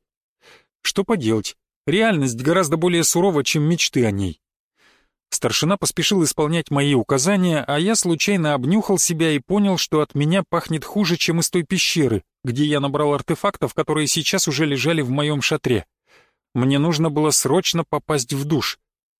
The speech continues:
Но я даже не успел дойти до шатра, чтобы взять сменную одежду, как меня остановила Алина. Она была одна, без Сони.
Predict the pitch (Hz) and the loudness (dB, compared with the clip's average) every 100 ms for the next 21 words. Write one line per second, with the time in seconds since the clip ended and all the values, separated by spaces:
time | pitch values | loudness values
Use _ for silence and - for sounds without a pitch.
0 | _ _ _ 131 175 202 185 170 185 180 | _ _ _ -4 0 2 2 4 4 2
1 | - 214 175 143 165 196 156 - 160 185 | 2 0 2 2 0 0 0 0 0 0
2 | 185 - 151 135 135 175 - 160 170 156 | -2 -2 -2 0 0 0 0 0 0 0
3 | 151 147 180 196 185 170 _ _ _ 165 | -2 -2 0 0 2 0 _ _ _ -6
4 | - 165 151 175 165 - 151 147 160 160 | -2 -2 0 0 0 0 -2 0 0 0
5 | - 151 160 113 101 85 _ _ _ _ | -2 -2 0 0 0 -4 _ _ _ _
6 | _ _ - 175 202 214 208 131 120 113 | _ _ -4 0 2 2 2 2 0 0
7 | 104 _ _ 117 175 - - 120 104 85 | -4 _ _ -4 0 2 2 0 0 -4